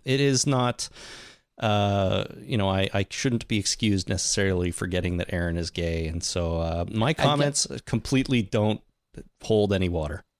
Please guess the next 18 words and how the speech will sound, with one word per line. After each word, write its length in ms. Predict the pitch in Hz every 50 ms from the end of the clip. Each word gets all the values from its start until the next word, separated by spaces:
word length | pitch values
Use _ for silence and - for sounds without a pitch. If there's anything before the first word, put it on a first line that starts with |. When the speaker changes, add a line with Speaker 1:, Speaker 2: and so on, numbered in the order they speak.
| _ _ _ _ _ _ _ _ _ _ _ 403 392
Speaker 2:
Uh, 120 | 143 143
basically, 500 | 143 151 170 165 - - 151 - 143 123
who 100 | - 113
cares? 320 | - - - - - - - _ _ _ _ _ _ -
Speaker 1:
<laughs> 120 | - - - 185 - - 262 - -
Speaker 2:
That's 480 | - 175 165 185 220 139 135 151 135 -
the 80 | -
way 180 | 170 156 139 127
I 100 | 123 120
think 140 | 113 113 98
about 160 | 87 - 90
it. 40 | 98
I 40 | 117
mean, 240 | 135 143 139 131 120 - -
uh, 80 | 123 123
why 200 | 127 135 143 143
would, 280 | 135 131 131 117 120 - -
why 340 | 123 127 131 131 127 120